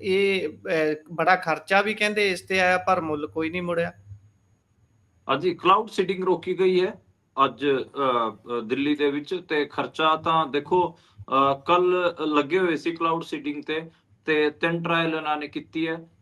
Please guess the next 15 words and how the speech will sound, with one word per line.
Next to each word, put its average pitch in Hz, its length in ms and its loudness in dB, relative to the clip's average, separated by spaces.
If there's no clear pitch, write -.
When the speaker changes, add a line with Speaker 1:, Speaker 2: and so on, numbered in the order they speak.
Speaker 2:
ਅ, 131 260 -2
ਕੀਤੇ 165 360 -6
ਨੇ। 165 160 -6
ਤੇ, 131 580 2
ਅ, 123 340 2
ਇੱਕ 185 220 0
ਟਰਾਇਲ 170 380 2
ਤੇ 175 160 -2
ਤਕਰੀਬਨ 165 540 -4
ਚੌਂਹਠ 180 320 0
ਲੱਖ 151 180 0
ਦਾ 151 120 0
ਖਰਚਾ 147 300 -8
ਆਉਂਦਾ 147 300 -2
ਗਾ। 160 220 -2